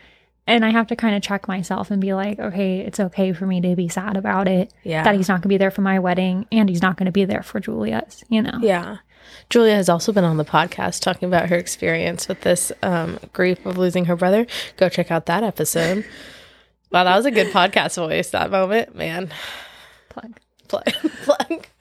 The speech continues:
Speaker 2: plug my own podcast on
Speaker 1: Plug
Speaker 2: my
Speaker 1: other
Speaker 2: podcast.
Speaker 1: episode. The second time this episode. <laughs> Yeah.
Speaker 2: Right.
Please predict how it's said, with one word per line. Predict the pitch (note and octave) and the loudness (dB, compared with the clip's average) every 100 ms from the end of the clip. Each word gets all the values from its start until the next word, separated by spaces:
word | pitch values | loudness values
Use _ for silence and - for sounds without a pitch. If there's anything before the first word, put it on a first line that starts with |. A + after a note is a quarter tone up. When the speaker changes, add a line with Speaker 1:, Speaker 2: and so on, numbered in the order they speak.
| - | -18
Speaker 2:
plug | - B3 A3 | 0 2 4
my | G#3 G3+ - | 4 2 2
own | B3 B3 | -2 0
podcast | G3+ F3+ G3 A3 F3+ - | 0 0 0 2 2 2
on | F#3+ | 2
Speaker 1:
Plug | F3+ F3+ - | 2 0 2
Speaker 2:
my | F#3 | 2
Speaker 1:
other | G#3+ | 2
Speaker 2:
podcast. | - - | 2 2
Speaker 1:
episode. | - - - A#3+ - - - _ - - _ | 0 0 -4 -4 -6 -6 -6 _ -20 -20 _
The | D#4 | -8
second | - A3+ G#3+ G#3+ | -2 0 2 2
time | G#3+ F#3+ F#3 | 4 2 2
this | G3+ G3+ | 2 2
episode. | A3 A3 - B3+ - - - - _ _ _ - | 2 -2 -2 -2 -4 -16 -18 -20 _ _ _ -12
<laughs> | G#4 - - - - - - - - - | -10 -8 -12 -20 -20 -20 -20 -18 -18 -12
Yeah. | A#3+ - - G3 - - - - - | -10 -6 0 0 0 -12 -16 -20 -6
Speaker 2:
Right. | F3+ D#3+ F3 | -4 -2 -6